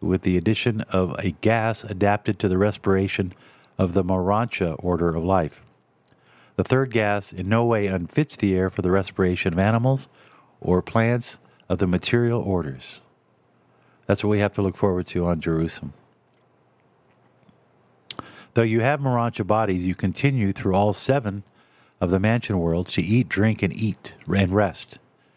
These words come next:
You partake of the Morontia order of food, a kingdom of living energy unknown on the material worlds.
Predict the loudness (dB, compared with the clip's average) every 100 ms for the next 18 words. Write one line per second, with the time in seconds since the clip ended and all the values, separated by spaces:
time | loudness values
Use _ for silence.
0 | _ _ _ -2 0 0 0 0 -2 0
1 | -2 -2 0 0 0 -2 -4 0 2 2
2 | 0 -4 -2 0 2 0 -4 _ _ _
3 | _ _ _ _ -4 -2 0 2 2 2
4 | 2 0 2 2 2 0 -2 0 0 2
5 | 0 0 2 2 2 2 0 0 0 0
6 | 0 0 -2 -2 -2 -6